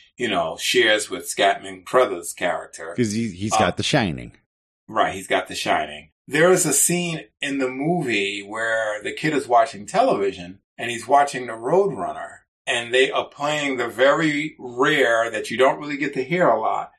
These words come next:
Speaker 1: show open.
Speaker 2: Oh, yeah, yeah,
Speaker 1: It's
Speaker 2: yeah.
Speaker 1: one of those things that it is definitely a product of its time. You
Speaker 2: Right.
Speaker 1: know, they have the chorus singing in the background.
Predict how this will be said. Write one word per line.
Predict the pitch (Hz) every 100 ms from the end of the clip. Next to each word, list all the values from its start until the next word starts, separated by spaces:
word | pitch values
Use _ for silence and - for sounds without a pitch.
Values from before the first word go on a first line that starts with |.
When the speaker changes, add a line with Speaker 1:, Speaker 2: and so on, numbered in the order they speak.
| _
Speaker 1:
show | - - 196 185
open. | 107 104 - - _ _ -
Speaker 2:
Oh, | 151 135 101
yeah, | 85 110 147
yeah, | 135 139
Speaker 1:
It's | 143
Speaker 2:
yeah. |
Speaker 1:
one | 196
of | 185
those | 165
things | - 151 139
that | 135 127
it | 120
is | 123
definitely | 139 135 139
a | 123
product | - 117 113 -
of | 104 98
its | - -
time. | - 98 90 - _
You | 117
Speaker 2:
Right. | 113 80 107
Speaker 1:
know, | 107 - _ _ -
they | 123
have | 120 120 117 -
the | 113
chorus | - 156 147 147 139 - - -
singing | - - 170 156 147
in | 139
the | 131
background. | 135 135 139 135 135 151 - 127 135